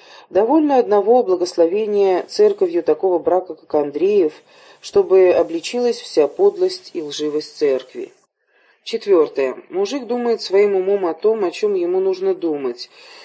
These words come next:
Интеллигент же думает чужим умом и о том, о чём ему совсем не нужно думать. Но думает мужик так только до тех пор, пока он дома в своей среде.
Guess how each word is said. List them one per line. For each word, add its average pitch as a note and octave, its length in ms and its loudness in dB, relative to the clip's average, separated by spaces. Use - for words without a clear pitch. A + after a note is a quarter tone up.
Интеллигент A3 640 -2
же A3+ 120 0
думает A#3 320 0
чужим G#3+ 420 0
умом G3 360 0
и F#3 160 -4
о E3+ 120 2
том, G#3 260 0
о F#3 80 0
чём G3 220 -2
ему F3 420 -2
совсем G#3 500 -2
не F3+ 100 -2
нужно F3 360 -4
думать. C#3+ 540 -8
Но G3+ 140 4
думает C#4+ 360 -2
мужик B3 360 -6
так B3 260 0
только A3+ 300 0
до G3 120 6
тех G#3 280 -2
пор, A3 160 4
пока F3+ 300 0
он G3+ 200 2
дома F#3 300 2
в - 60 -12
своей E3 260 -4
среде. C3+ 640 -4